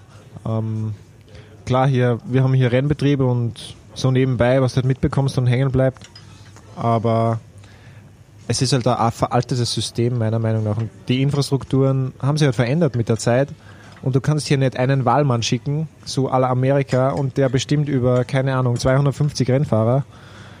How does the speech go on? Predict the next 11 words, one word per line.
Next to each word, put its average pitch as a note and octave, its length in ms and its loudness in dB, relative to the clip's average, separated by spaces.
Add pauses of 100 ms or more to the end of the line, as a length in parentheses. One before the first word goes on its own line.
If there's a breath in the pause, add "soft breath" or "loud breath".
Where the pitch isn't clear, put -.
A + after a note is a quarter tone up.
(200 loud breath)
Das A2+ 160 -2
ist B2+ 140 0
nicht C3+ 100 4
mehr B2 100 2
zeitgemäß A#2+ 540 0
und A#2+ 60 2
nicht B2 100 2
mehr A#2+ 80 0
konform. A#2 560 -2 (220)
Also A#2 260 -6
es, - 320 -12